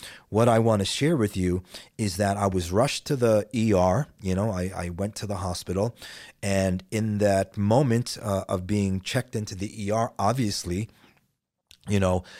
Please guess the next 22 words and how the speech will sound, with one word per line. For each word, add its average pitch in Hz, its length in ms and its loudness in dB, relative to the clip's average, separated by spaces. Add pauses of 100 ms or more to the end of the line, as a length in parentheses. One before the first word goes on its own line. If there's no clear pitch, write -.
(140)
they 90 100 -2
did 90 240 -2
a 82 120 -4
drug 98 420 -2
and 90 160 -4
urine 95 380 2
panel 117 560 -2 (200)
to - 100 -8
check - 280 -4
to 98 80 -8
see 95 300 -4 (260)
what 90 440 -2 (760)
drugs 80 400 -8 (100)
I 80 140 -4
had 82 420 -6 (440)
consumed 98 720 0
over 87 220 -2
that 82 240 -6
twenty-four 85 480 -6
hour 82 240 -6
period. 113 540 0 (600)
Now, 104 300 0